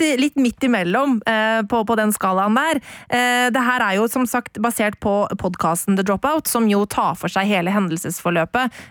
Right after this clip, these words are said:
eh, fra Elizabeth Holmes, eh, studerte bioteknikk, eller hva man kaller det, på universitetet i, ved Stanford, eh, og, og t-, til hun da blir avslørt som en svindler.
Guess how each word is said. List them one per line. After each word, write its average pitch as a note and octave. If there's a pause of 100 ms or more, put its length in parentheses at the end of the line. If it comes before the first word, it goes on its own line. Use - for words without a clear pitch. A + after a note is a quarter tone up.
eh, G3
fra F#3+
Elizabeth F#3+
Holmes, F#3
eh, F#3+
studerte G3+
bioteknikk, F#3+
eller F#3+
hva F#3+
man F#3+
kaller F#3+
det, G3+
på G3 (320)
universitetet G3
i, G#3
ved G3
Stanford, G#3 (300)
eh, G#3 (100)
og, G#3+
og A3
t-, -
til G#3
hun G3
da F#3+
blir F#3
avslørt F3+
som F#3+
en A#3+
svindler. D4+